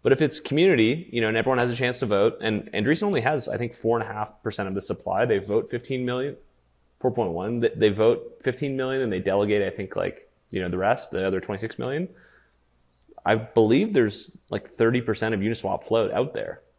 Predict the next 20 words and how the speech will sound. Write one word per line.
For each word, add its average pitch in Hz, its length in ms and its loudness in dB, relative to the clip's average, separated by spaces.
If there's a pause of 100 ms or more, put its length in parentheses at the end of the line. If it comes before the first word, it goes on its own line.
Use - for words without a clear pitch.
(880)
That - 300 0
should 196 240 6
be 190 100 6
a 120 60 8
fair 110 220 6
fight. 120 260 4
If 104 160 -2
there 110 140 2
is 135 280 2
opposition, 110 600 0
they 101 100 -2
should 131 240 -2
be 110 80 2
able 101 140 2
to - 80 -4
organize. 101 480 -2
And 117 80 0
if 117 100 -6
they 135 140 4
don't, 135 420 0